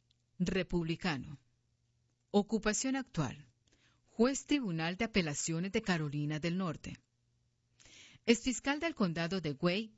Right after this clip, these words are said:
y auditor judicial general en la Guardia Nacional del Ejército. Se define como originalista y textualista.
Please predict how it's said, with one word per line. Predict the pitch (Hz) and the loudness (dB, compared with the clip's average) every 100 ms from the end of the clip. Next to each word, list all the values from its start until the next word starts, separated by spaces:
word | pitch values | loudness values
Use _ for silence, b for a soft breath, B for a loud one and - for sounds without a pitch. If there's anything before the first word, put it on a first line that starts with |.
| - | -2
y | 208 | 0
auditor | 202 190 185 226 254 | 0 -2 -2 -2 0
judicial | - 285 196 - 165 156 170 - | -2 -2 -2 -4 -4 -4 -6 -6
general | - 226 226 175 185 - | 0 2 2 -2 -4 2
en | 220 | 4
la | 175 | 4
Guardia | 143 180 196 226 | 0 -2 0 -2
Nacional | 202 160 151 151 160 | -2 -2 -2 -2 -2
del | 180 | -2
Ejército. | 180 - 139 - - - _ _ B B B B B B | -2 -2 -4 -4 -10 -18 _ _ B B B B B B
Se | - 240 | -2 0
define | 233 226 277 294 311 | 0 0 0 -2 2
como | 247 196 170 - - | 4 4 0 -6 4
originalista | 202 202 190 - 196 180 220 240 - 214 214 _ | 6 6 0 0 0 0 -2 -6 0 0 0 _
y | 262 | 4
textualista. | 247 - 233 220 - 214 233 196 - - 160 | 4 2 0 0 -4 -2 -2 -4 -8 -12 -12